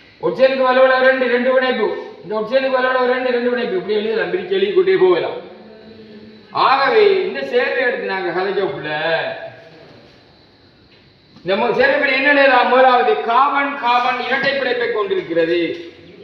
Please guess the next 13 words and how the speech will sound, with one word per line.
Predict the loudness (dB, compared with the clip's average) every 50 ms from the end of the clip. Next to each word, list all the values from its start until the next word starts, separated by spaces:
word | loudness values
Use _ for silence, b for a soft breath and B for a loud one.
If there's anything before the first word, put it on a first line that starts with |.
| -18 -18 -16 -16 -18 -18 -20 -20 -20 -14 -6
ஹைட்ரஜனை | -4 -2 -2 -2 -2 -2 -4 -4 -2 -2 -2 -2 0
கொண்டிருக்கிறது. | 2 2 4 4 2 2 0 0 -2 -2 0 0 -2 -2 -4 -6 -10 -12 -18 -20 -20 -20 -20 -20 -20 -20 -20 -20 -20 -20 -16 -10
எதைல் | -6 -4 0 2 4 4 4 2 0 -2
கூட்டத்தை | -4 -6 -6 -4 -4 -4 -2
கொண்டிருக்கிறது? | 0 0 2 2 2 0 0 -2 -2 -2 -2 -2 -2
மெதைல் | -4 -6 -4 0 0 0 2 2 0
கூட்டத்தை | -2 -2 0 0 0 0 0 2
கொண்டிருக்கிறது. | 0 -2 -2 -4 -8 -8 -10 -10 -10 -8 -8 -4 -2 0
ஹைட்ராக்சி, | -2 0 0 0 0 0 0 -2 -6 -8 -10 -8 -8
ஓ | -6 -2 0
எச் | 0 0 -2 -4
கூட்டத்தை | -10 -8 -8 -8 -8 -6 -4
கொண்டிருக்கிறது. | -2 -2 -2 -2 -4 -4 -4 -4 -2 -2 0 0 -2 -2 -6 -10